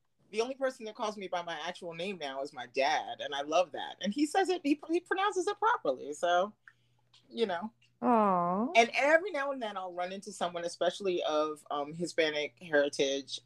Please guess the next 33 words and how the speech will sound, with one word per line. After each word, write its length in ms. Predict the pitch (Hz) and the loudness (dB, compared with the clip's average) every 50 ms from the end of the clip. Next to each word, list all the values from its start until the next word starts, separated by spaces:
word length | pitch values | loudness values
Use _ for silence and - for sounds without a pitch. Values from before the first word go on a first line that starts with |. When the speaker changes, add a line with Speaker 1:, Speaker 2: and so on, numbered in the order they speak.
| - | 0
Speaker 1:
and 160 | - 147 147 139 | 0 2 4 8
they 160 | 160 185 196 | 8 8 8
pronounce 340 | 202 180 151 135 135 123 - | 6 2 0 0 0 -2 -4
it 80 | 135 - | -6 -4
correctly. 520 | - 120 107 - - 80 - - - - _ _ - _ - _ _ _ _ _ - | -2 -2 -2 -4 -6 -8 -8 -8 -10 -14 _ _ -20 _ -20 _ _ _ _ _ 4
And 180 | 170 165 151 | 6 6 6
I 80 | 147 151 | 6 6
love 240 | 156 156 143 135 - | 6 6 6 4 4
that, 220 | - 98 - - - _ _ _ - | 0 0 -2 -2 -6 _ _ _ -6
you 160 | 170 156 143 | -4 -4 -4
know. 240 | - - - - - _ _ - | -4 -6 -12 -14 -16 _ _ 4
I 80 | 160 175 | 6 8
love 240 | 190 185 185 - - | 10 10 10 10 8
Speaker 2:
Oh. 0 | |
Speaker 1:
hearing 240 | 190 170 165 165 | 4 -2 -2 -2
them 160 | 160 151 156 - | -4 -4 -4 -2
say 160 | - 147 131 | -2 -2 -2
my 140 | 110 107 92 | -2 -6 -8
name 200 | 82 - - - - - | -8 -10 -14 -16 -14 -6
'cause 200 | - 175 160 170 170 - | -4 -2 -2 -2 0 2
they 120 | 170 170 | 2 2
say 180 | 165 - 170 156 | 4 4 2 2
it 80 | 156 - | 2 2
properly. 560 | 180 135 - - - 107 - - 185 220 226 605 679 | 0 0 0 0 -4 -4 0 0 0 0 0 -2 -6
<laughs> 0 | 339 539 539 480 453 - - - - 311 - - | -6 0 6 6 6 6 6 2 2 2 6 10
Speaker 2:
Oh, 200 | - 285 339 302 | 12 12 12 12
it, 180 | - - 202 - - | 10 8 0 4 4
it, 140 | 226 233 | 6 8
does 180 | 226 269 262 262 | 10 8 8 8
it 80 | 294 269 | 4 4
have, 340 | 269 302 302 302 302 285 - - _ - - | 6 6 6 6 6 4 0 -8 _ -8 -6
it, 120 | 214 - - | -6 -2 -2
it, 160 | 170 160 - | -2 -2 -4